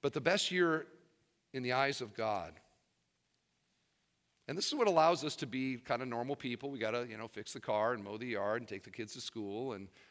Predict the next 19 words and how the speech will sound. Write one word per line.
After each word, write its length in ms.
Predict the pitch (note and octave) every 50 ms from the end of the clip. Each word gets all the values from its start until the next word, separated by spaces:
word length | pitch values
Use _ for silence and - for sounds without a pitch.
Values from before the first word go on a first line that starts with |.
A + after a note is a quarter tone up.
| _ _ _
fix 240 | - F2 - - -
the 80 | B2
meals 500 | A#2+ A2+ G2+ G#2 G#2+ A2+ B2 B2+ A2+ -
and, 320 | F#2 F#2 F#2 F#2 F#2 F#2+ - -
you 100 | A2 G2+
know, 240 | F#2+ F#2+ G#2 G#2+ F#2
go 140 | - F2+ F#2
to 60 | A2
work 420 | B2 A2+ G#2 G#2+ A2+ B2 - -
and 220 | - F#2+ F2+ F2 E2+ - _ - - _ _ _ _ -
do 160 | A#2+ A#2+ B2
our 260 | B2+ C3+ C#3 C#3 C#3
thing. 480 | C#3 - - C3 A#2+ A2 A2+ A#2+ C3 C3
We 100 | B2+ B2+
have 180 | D3 C3+ D3 -
to 80 | - C#3
do 200 | A2+ C#3 D#3 D#3+
these 320 | C3 C3+ A#2+ A2+ - -
things. 640 | - A#2+ A2 A2 A2+ C3+ E3 - - - - -